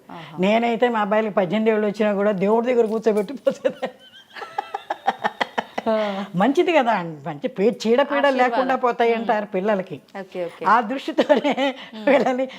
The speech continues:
Speaker 2: దేవుడి దగ్గర పెట్టేసి కూర్చోబెట్టి వాళ్ళకి పోసేదాన్ని. పేరెంట్ వాళ్ళు తెలియవని కూర్చొని
Speaker 1: మీరు
Speaker 2: కూర్చోబెట్టేదాన్ని.
Speaker 1: ఇంట్లో వరకు.
Speaker 2: ఇంట్లో
Speaker 1: ఆ.
Speaker 2: చేసేదాన్ని.
Speaker 1: ఓకే, ఓకే. ఇప్పుడు ఇందులో ఈ రేగిపళ్ళు, శనగలు ఇవన్నీ కలపడం వెనకాల ఉద్దేశం ఏంటమ్మా? అంటే ఇప్పుడు
Speaker 2: ఇప్పుడు
Speaker 1: అక్షంతలు
Speaker 2: రేగిపళ్ళు
Speaker 1: అంటే
Speaker 2: అంటే ఒక సూర్య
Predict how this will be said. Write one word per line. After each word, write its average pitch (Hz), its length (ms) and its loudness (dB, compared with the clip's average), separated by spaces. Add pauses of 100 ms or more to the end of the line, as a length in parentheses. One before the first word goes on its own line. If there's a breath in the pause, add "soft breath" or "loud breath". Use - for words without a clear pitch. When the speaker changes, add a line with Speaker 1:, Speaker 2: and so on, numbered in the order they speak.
(140 loud breath)
Speaker 2:
దేవుడి 240 320 4
దగ్గర 240 140 0
పెట్టేసి 240 420 0
కూర్చోబెట్టి 233 560 0
వాళ్ళకి 202 260 0
పోసేదాన్ని. 185 580 -2
పేరెంట్ 170 380 -2
వాళ్ళు 196 240 0
తెలియవని 175 400 0
కూర్చొని 190 280 -4
Speaker 1:
మీరు 143 60 -12
Speaker 2:
కూర్చోబెట్టేదాన్ని. 214 500 -2
Speaker 1:
ఇంట్లో 190 260 -4
వరకు. 170 260 -6
Speaker 2:
ఇంట్లో 190 240 0
Speaker 1:
ఆ. - 20 2
Speaker 2:
చేసేదాన్ని. 151 640 -4
Speaker 1:
ఓకే, 185 260 -8
ఓకే. 156 360 -12 (280 loud breath)
ఇప్పుడు 302 200 -2
ఇందులో 311 340 0
ఈ 269 180 -2
రేగిపళ్ళు, 214 800 -4
శనగలు 196 640 -4
ఇవన్నీ 220 460 -4
కలపడం 240 440 -4
వెనకాల 214 340 -4
ఉద్దేశం 214 480 -6
ఏంటమ్మా? 196 380 -6
అంటే 220 320 -4
ఇప్పుడు 214 180 -4
Speaker 2:
ఇప్పుడు 233 240 2
Speaker 1:
అక్షంతలు 226 220 4
Speaker 2:
రేగిపళ్ళు 262 440 2
Speaker 1:
అంటే 254 200 2
Speaker 2:
అంటే 285 140 6
ఒక 233 180 -2
సూర్య 262 420 0